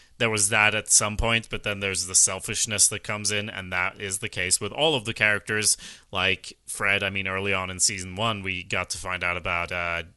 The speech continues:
Jezebels, and, like, all the commanders are actually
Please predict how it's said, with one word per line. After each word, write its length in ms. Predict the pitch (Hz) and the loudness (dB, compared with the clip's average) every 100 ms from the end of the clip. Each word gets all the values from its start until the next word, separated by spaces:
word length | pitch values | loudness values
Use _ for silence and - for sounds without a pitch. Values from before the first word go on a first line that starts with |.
| 110 | -6
Jezebels, 800 | - 98 90 90 90 85 87 87 | -2 0 0 -2 -2 -2 0 -2
and, 240 | 92 90 87 | -2 -8 -6
like, 180 | 90 101 | -6 -2
all 160 | 113 | -2
the 100 | 107 | -4
commanders 540 | - 98 87 90 87 90 | -6 -2 -2 -2 -6 -4
are 120 | 87 | -2
actually 420 | 87 - 90 | -2 -4 -6